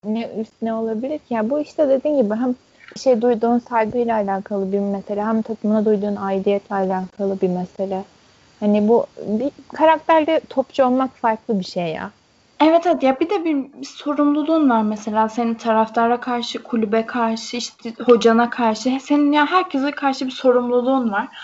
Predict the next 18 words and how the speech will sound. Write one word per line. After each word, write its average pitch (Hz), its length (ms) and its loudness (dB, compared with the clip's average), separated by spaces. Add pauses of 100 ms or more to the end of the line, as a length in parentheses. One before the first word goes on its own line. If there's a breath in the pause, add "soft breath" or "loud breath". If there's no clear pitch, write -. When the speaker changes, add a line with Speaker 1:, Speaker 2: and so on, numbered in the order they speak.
(200 loud breath)
Speaker 2:
O 269 100 2
sorumluluğunu 277 580 2
yerine 269 300 2
getirmiyorsan 269 760 -2
ya 247 180 -2
bu 233 60 -14
çok 277 300 -6
büyük 254 220 -6
bir 202 60 -2
eksiklik. 196 520 -10
Mesela 233 400 0
Lait 233 220 -2
şu 254 180 -2
anda 233 300 2 (380 loud breath)
hiçbir - 320 -4
sorumluluğunu 233 600 6
yerine 247 260 8
getirmiyor. 202 600 0